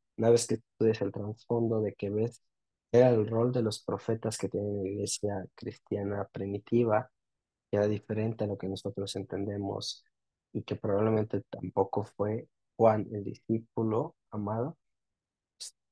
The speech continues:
también se cae, ¿no? Yo creo que es bien importante a veces cuando, eh, tratamos de hacer esta,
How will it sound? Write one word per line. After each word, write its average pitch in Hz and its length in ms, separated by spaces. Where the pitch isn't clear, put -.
también 107 1000
se - 320
cae, 120 380
¿no? 117 320
Yo 131 220
creo 135 160
que 131 100
es 123 100
bien 131 160
importante 113 600
a 110 40
veces 110 320
cuando, 101 500
eh, 98 360
tratamos 104 360
de 107 60
hacer 101 260
esta, 98 720